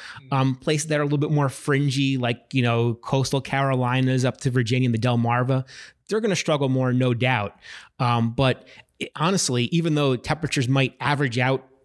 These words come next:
Speaker 2: um, mild the very end of the, end of January and February, um, you know, from a winter impact standpoint, it might be just as bad for a while until
Speaker 1: Mm.
Speaker 2: these mixed events, because, you know,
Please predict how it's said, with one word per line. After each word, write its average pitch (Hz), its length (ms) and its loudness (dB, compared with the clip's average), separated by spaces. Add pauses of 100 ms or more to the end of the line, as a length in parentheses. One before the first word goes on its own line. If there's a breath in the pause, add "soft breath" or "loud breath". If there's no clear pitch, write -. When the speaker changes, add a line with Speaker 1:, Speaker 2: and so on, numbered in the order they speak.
(300)
Speaker 2:
um, 123 380 2
mild 131 320 2
the 120 80 -2
very 127 300 0
end 131 140 0
of 117 40 -6
the, 123 160 0 (100)
end 135 160 2
of 120 140 0
January 123 540 2
and 117 120 -2
February, 113 640 0 (400 loud breath)
um, 123 380 2 (720 loud breath)
you 131 100 2
know, 117 340 0 (120)
from 143 160 2
a 120 320 0
winter 143 320 0
impact 139 400 -2
standpoint, 107 380 -2
it - 20 -2
might 156 100 -2
be 208 100 0
just 139 220 -2
as 113 80 -2
bad 107 420 -2
for 117 120 -2
a 104 60 -2
while 107 440 -2
until 127 380 0
Speaker 1:
Mm. 143 60 -12 (320 loud breath)
Speaker 2:
these 127 180 -2
mixed 147 200 0
events, 113 440 0
because, 127 360 -2
you 143 100 2
know, 120 160 2